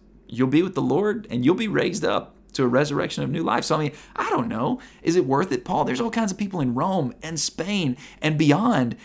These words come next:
that you need to be preaching to, and you've got your mission to all the nations to preach the gospel. Is it that big of a deal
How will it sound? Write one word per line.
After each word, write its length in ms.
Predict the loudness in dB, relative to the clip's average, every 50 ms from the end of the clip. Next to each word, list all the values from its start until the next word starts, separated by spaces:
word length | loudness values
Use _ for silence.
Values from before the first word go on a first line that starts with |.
| -20 -20 -12 -4
that 180 | -2 -2 0
you 140 | 0 0 0
need 140 | 0 0 0
to 40 | 0
be 120 | 0 0
preaching 440 | -2 0 2 2 2 2 2 -2 -2
to, 200 | 0 -2 -2 -2
and 100 | -2 -2
you've 160 | -2 -2 -2
got 260 | -2 -2 -2 -2 0 0
your 100 | 2 2
mission 420 | 2 2 2 0 0 0 -2 0
to 160 | 0 0 -2
all 220 | -2 0 -2 0 0
the 100 | 0 0
nations 480 | -2 -2 -2 -2 -2 -2 -4 -4 -4
to 80 | -6 -6
preach 240 | -4 -4 -4 -4 -4
the 80 | -4
gospel. 520 | -2 0 0 -2 -2 -2 0 0 0 0 -4 -14 -20 -20 -20 -20 -20 _ -20 _ _ _ -20 -20 -20 -20 -8 -6
Is 140 | -4 -4 -4
it 100 | -4 -4
that 180 | -4 -6 -2
big 160 | 0 2 2
of 80 | 4 2
a 40 | 0
deal 460 | 2 2 2 2 2 2 -2 -6 -8